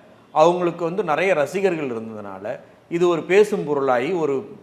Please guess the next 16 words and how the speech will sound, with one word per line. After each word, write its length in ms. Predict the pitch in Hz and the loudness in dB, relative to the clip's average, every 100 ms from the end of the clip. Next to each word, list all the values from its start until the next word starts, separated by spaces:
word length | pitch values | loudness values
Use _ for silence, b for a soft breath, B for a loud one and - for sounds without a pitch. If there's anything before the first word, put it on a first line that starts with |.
| 135 | -4
வெளியே 320 | 143 180 170 | -2 0 0
நிறைய 300 | 127 135 147 | 0 -2 0
பேருக்கு 280 | 151 160 139 | -4 -6 -10
தெரிய 280 | 131 127 | -6 -4
ஆரம்பிச்சது. 420 | 117 107 - 98 - b b - | -4 -6 -12 -20 -20 b b -14
இந்த 180 | 135 | -6
மாதிரி 520 | 151 180 196 190 170 151 147 | 2 2 4 0 -2 -4 -6
ம-, 180 | 135 | -4
ம-, 800 | 139 139 135 131 131 127 127 123 117 | -2 0 -2 -4 -4 -2 -2 -4 -4
கொடுமைப்படுத்துறது, 840 | 147 160 170 147 135 139 131 139 135 | -4 -2 -2 -4 -6 -8 -6 -6 -6
தற்கொலைக்கு 420 | 127 - 165 135 | -8 -6 -8 -8
தூண்டுறதுன்றது 640 | 147 135 127 127 127 151 180 B B - | -10 -10 -10 -10 -10 -12 -12 B B -10
எவ்வளோ 260 | 135 208 | -2 2
ஆயிரக்கணக்கான 640 | 226 185 185 185 175 165 160 | 4 6 4 2 -4 -4 -2
வழக்குகள் 380 | 147 165 170 147 | -2 -2 -4 -6
இருக்கு, 260 | 123 107 | -8 -12